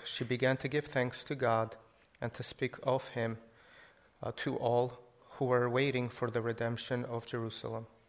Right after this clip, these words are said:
And when they had performed everything according to the law of the Lord, they returned into Galilee to their own town of Nazareth. And the child grew and became strong, filled with wisdom,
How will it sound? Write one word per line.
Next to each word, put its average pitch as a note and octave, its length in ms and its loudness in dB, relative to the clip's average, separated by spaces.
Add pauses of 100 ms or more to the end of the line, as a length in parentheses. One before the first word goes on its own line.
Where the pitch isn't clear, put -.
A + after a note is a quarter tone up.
(2250)
And C3+ 160 4
when C3 140 6
they C3+ 160 6
had C3 260 2 (800)
performed D3 500 6
everything C#3 480 6
according B2 460 2
to - 100 -6
the B2 140 2
law B2+ 160 4
of C3 100 -4
the D3+ 80 0
Lord, A#2 300 2 (600)
they B2+ 140 0
returned B2+ 680 4
into C3 220 0
Galilee A2+ 540 2 (340)
to C3 140 0
their A#2 180 4
own A#2+ 220 2
town A#2 400 0
of A#2+ 180 0
Nazareth. A#2 480 0 (1200)
And C3+ 140 0
the A2+ 80 2
child B2+ 400 8
grew B2+ 220 2
and C3 100 0
became B2 380 -2
strong, A2+ 420 -2 (960)
filled B2+ 320 4
with C3 220 0
wisdom, A#2+ 420 0